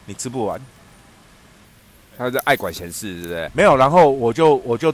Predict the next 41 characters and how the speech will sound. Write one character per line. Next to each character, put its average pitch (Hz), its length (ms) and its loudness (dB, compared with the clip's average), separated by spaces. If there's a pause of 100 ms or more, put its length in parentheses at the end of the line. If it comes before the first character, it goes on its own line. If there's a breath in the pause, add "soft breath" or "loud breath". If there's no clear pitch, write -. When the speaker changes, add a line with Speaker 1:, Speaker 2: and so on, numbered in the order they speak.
Speaker 1:
屌 107 220 0
屌 104 220 -4
啊， 90 340 -2 (200)
然 110 120 -10
后 131 260 2
我 104 140 -6
就 120 100 -2
去 113 300 -8
了。 98 60 -10
Speaker 2:
你 110 60 -10
就 151 140 2
觉 123 140 0
得 120 80 4
这 139 120 2
老 107 140 0
板 95 180 -2
有 85 160 -10
个 98 200 -4
性， 90 200 -10
是 80 40 -18
不 73 60 -20
是？ 78 60 -8
Speaker 1:
对 127 80 2
啊， 117 200 4
因 165 100 -4
为 180 140 2
我 135 180 -2
就 151 120 -4
觉 135 180 -2
得 135 100 0
有 117 160 0
个 139 200 0
性 139 180 -6
就 131 80 -6
是 127 160 -6
有 101 160 -4
趣 117 220 -6
的 101 80 -4
事 107 240 -12
情 92 180 -18 (100)
啊。 76 160 -18